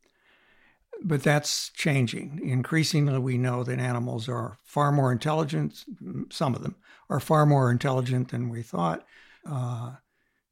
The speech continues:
there's a, an, uh, an oceanographer that I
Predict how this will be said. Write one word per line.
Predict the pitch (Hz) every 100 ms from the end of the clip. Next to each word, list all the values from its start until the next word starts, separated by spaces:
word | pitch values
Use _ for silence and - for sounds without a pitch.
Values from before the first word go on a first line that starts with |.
| _ _ _ _ _ _ _ 381
there's | 165 165 139 135
a, | 117 - - -
an, | - -
uh, | 120 135
an | -
oceanographer | 143 156 151 131 139 139 - 120
that | 117 123
I | 143 123 120 117